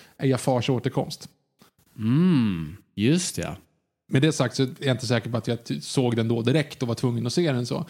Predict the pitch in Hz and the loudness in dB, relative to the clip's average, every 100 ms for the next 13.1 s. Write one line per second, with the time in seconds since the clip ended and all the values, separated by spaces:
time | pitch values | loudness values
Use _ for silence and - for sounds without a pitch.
0 | - - 143 135 127 131 135 127 120 143 | -14 -6 -2 2 2 2 2 2 0 -6
1 | - 117 - 131 127 143 131 113 113 - | -6 -6 -4 -2 0 0 -4 -4 -6 -4
2 | - 135 120 - 156 - 120 120 123 135 | -2 0 0 2 0 0 -6 -6 -8 -8
3 | 127 123 131 123 127 123 135 - - 180 | -8 2 4 4 2 2 -2 -2 -4 0
4 | 175 147 120 117 175 131 131 127 127 131 | 2 2 2 2 2 0 -2 -2 0 2
5 | 131 131 120 127 120 - - _ _ _ | 2 2 0 -4 -6 -8 -20 _ _ _
6 | - 139 120 117 120 160 165 - 127 131 | 2 2 2 -2 2 2 2 0 0 0
7 | 117 - 139 135 - 165 - 90 113 107 | 0 0 -2 -2 -12 -12 -12 -4 0 0
8 | 104 - - - - 131 131 127 120 117 | -2 -10 -20 -14 -4 2 2 4 2 2
9 | 110 123 117 120 127 - 135 117 117 113 | 0 -2 0 -2 -2 0 0 2 2 4
10 | 113 113 - 120 120 120 127 - _ _ | 2 0 0 2 2 0 -2 -4 _ _
11 | 156 196 247 _ - 226 160 170 - _ | -4 -2 -2 _ -4 2 2 0 -6 _
12 | _ _ _ _ _ _ _ - 220 196 | _ _ _ _ _ _ _ 2 4 4